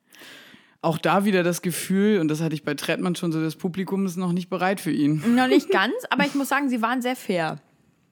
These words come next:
Speaker 1: Ja.
Speaker 2: im Publikum. Und ich werde später zu einem anderen Künstler kommen, wo weniger abging als bei Joey.
Speaker 1: Das, ah, okay, ja, ich weiß, welchen du meinst.
Speaker 2: Mhm.
Speaker 1: Ja,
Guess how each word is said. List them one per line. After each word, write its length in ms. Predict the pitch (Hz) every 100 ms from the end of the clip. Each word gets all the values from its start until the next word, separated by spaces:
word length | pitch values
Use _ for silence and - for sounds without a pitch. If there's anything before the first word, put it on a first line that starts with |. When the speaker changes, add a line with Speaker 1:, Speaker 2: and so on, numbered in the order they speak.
| _ _ _ - - - _ _ _ _
Speaker 1:
Ja. 520 | 160 143 117 131 170
Speaker 2:
im 100 | 294
Publikum. 640 | 208 165 185 - 170 165 - -
Und 160 | - 330 494 - -
ich 180 | 254 -
werde 140 | 294 294
später 280 | 285 330
zu 100 | -
einem 140 | 269 254
anderen 260 | 262 285
Künstler 300 | 262 302 -
kommen, 320 | 269 - 254 233
wo 160 | 220
weniger 320 | 214 190 165
abging 260 | - - 165
als 140 | 165
bei 80 | -
Joey. 340 | 160 - - 185 - _ _ _ _ _ _ _ _ 143 -
Speaker 1:
Das, 680 | 147 156 - - - - - _ _ _ _ -
ah, 240 | 147 135
okay, 240 | 135 - 127
ja, 240 | 127 127
ich 140 | 135 -
weiß, 220 | 131 127
welchen 200 | 123 147
du 60 |
meinst. 460 | 127 131 196 240 330
Speaker 2:
Mhm. 60 | 147
Speaker 1:
Ja, 160 | 135